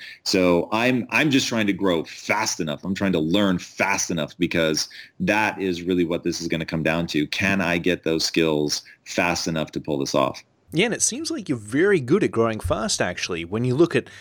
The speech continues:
Speaker 2: how fast Quest Nutrition came together and then Impact Theory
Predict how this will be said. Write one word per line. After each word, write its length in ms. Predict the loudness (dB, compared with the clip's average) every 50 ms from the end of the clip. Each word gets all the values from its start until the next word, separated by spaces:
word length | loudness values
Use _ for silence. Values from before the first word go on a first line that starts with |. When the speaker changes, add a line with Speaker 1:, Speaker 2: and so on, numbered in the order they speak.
| -20 _
Speaker 2:
how 140 | -2 -2 -2
fast 400 | 0 0 0 0 2 0 0 -2
Quest 260 | 0 -2 0 0 -2
Nutrition 520 | -6 -6 -6 0 2 2 2 4 0 -2 -2
came 220 | -2 -2 -2 0
together 460 | -2 -2 2 4 4 4 4 2 -2
and 140 | -2 -2 -2
then 220 | -2 -2 -2 -2 -4 -6
Impact 560 | -4 -2 -2 -2 -2 -2 -4 -4 -4 -4 -8 -8
Theory 480 | -4 0 0 2 4 4 2 2 2